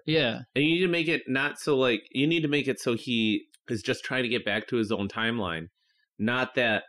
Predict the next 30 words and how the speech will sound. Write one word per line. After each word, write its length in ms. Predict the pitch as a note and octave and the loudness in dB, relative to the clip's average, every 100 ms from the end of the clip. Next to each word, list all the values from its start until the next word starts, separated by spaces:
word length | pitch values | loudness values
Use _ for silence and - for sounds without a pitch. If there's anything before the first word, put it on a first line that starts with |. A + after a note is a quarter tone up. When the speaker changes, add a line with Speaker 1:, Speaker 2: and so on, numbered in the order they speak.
| - | -4
Speaker 2:
I 240 | B2+ B2 | 0 2
need 340 | A#2 A#2 A#2+ | 2 2 0
to 100 | - | 0
make 180 | A2+ A2 | -2 -2
sure 120 | - A2+ | -2 -2
my 140 | G#2+ | 0
mom 320 | G2+ G#2 A2 | 0 0 0
dies 300 | G#2 G2+ G2 | 0 0 -2
and 160 | F#2+ F#2 | -4 -4
that's 260 | G2 G2 - | -2 -2 -6
what 120 | G2 | -8
controls 580 | G2 - G2 F2+ F#2 F2 | -8 -6 -4 -2 -4 -4
whether 460 | F#2+ F#2+ F#2 F#2 F2+ | -2 0 0 -2 -2
we 140 | A2+ | -2
get 240 | A2 A2+ | 0 -2
Michael 320 | G#2+ G#2+ F2+ E2 | 0 -2 -2 -6
Keaton 300 | - E3 A#3+ | -2 2 2
Speaker 1:
Yeah. 100 | G#3+ | 2
Speaker 2:
Batman 340 | A#2+ F#2+ G2 F2+ | 2 0 -2 -4
or 120 | F2+ | -4
not. 260 | E2+ D#2+ - _ - - G#3 - _ - - | -4 -6 -8 _ -20 -18 -16 -16 _ -20 -8
Speaker 1:
Because 320 | - G3 A#3 G3+ | -2 2 2 2
also, 640 | F#3+ A3 A3 G3 D#3+ D#3+ | 4 2 2 4 4 2
what 140 | - D#3 | 0 0
contradicts 520 | E3 D#3 D3+ D3+ - | 0 0 0 -2 0
that 180 | D3+ D3 | 0 2
also, 400 | D3+ F3+ F#3+ C3+ | 2 2 2 4
I 80 | C3 | 4
just 240 | C3+ - | 2 2
realized, 500 | C3+ B2 B2+ C3 - | 2 4 2 0 -2